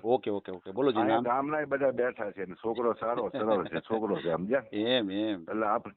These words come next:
Speaker 2: હા, હા, એટલે આપણે એમ થાય ને કે ભાઈ આ ઘર બંધાય તો સારું.
Speaker 1: ના,
Speaker 2: આમ
Speaker 1: બહુ
Speaker 2: આવું
Speaker 1: સારી વાત
Speaker 2: ઓગણ-,
Speaker 1: છે.
Speaker 2: આ ઓગણીસો અઠ્ઠાણું માં જન્મ છે એનો.
Speaker 1: બરાબર છે.
Speaker 2: એકવીસ ચાર ઓગણીસો અઠ્ઠાણું.
Speaker 1: અચ્છા, એકવીસ,
Speaker 2: એટલે ચાર ઓગણીસો અઠ્ઠાણું.
Speaker 1: ચાર.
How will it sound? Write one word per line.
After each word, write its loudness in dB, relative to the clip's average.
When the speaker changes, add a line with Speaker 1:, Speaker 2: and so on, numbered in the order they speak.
Speaker 2:
હા, 0
હા, 0
એટલે -4
આપણે 0
એમ 0
થાય -2
ને -6
કે -6
ભાઈ 2
આ 0
ઘર 0
બંધાય -2
તો -2
સારું. 2
Speaker 1:
ના, 6
Speaker 2:
આમ 2
Speaker 1:
બહુ 4
Speaker 2:
આવું 4
Speaker 1:
સારી -4
વાત -4
Speaker 2:
ઓગણ-, -2
Speaker 1:
છે. -12
Speaker 2:
આ -4
ઓગણીસો 0
અઠ્ઠાણું -2
માં -2
જન્મ 0
છે -6
એનો. -4
Speaker 1:
બરાબર -4
છે. -4
Speaker 2:
એકવીસ 0
ચાર 2
ઓગણીસો -2
અઠ્ઠાણું. -6
Speaker 1:
અચ્છા, -10
એકવીસ, 0
Speaker 2:
એટલે -2
ચાર 2
ઓગણીસો 0
અઠ્ઠાણું. -4
Speaker 1:
ચાર. -2